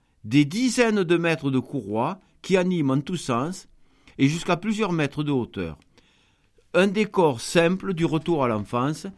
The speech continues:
et celui d'une poésie attendrissante. Maintenant donc, je vous invite à regarder les images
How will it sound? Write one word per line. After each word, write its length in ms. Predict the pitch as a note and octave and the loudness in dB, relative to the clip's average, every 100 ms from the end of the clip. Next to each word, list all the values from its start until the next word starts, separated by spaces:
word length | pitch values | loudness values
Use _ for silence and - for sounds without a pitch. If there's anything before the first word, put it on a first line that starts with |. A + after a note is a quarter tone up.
| _ _ D3 | _ _ 0
et 100 | D3 | 2
celui 420 | - F#3 E3+ C#3 | 4 2 2 -2
d'une 220 | A#2+ A#2+ | 0 -2
poésie 500 | A#2+ B2+ G2 D#3 G#3+ - - - | 0 0 0 -4 -8 -14 -18 -4
attendrissante. 880 | C#3+ F#3+ F3+ C#3 A2 - E2 D#2+ - - _ _ _ _ - | -4 0 -2 -2 -8 -8 -8 -10 -14 -20 _ _ _ _ -2
Maintenant 320 | D#3 F#3+ A3+ | 0 2 2
donc, 220 | G#3 G3 F3 | 6 6 6
je 80 | B2 | 2
vous 160 | C3+ | 4
invite 460 | D#3 E3+ A3+ G#3 G#2 D2 _ _ _ _ - | 4 4 2 2 -2 -8 _ _ _ _ -4
à 80 | |
regarder 420 | B2 C#3+ C#3+ C3 C#3 | -2 0 0 2 2
les 220 | B2+ B2 | 2 0
images 420 | C3 C3+ A2+ F#2+ | 2 0 -2 -6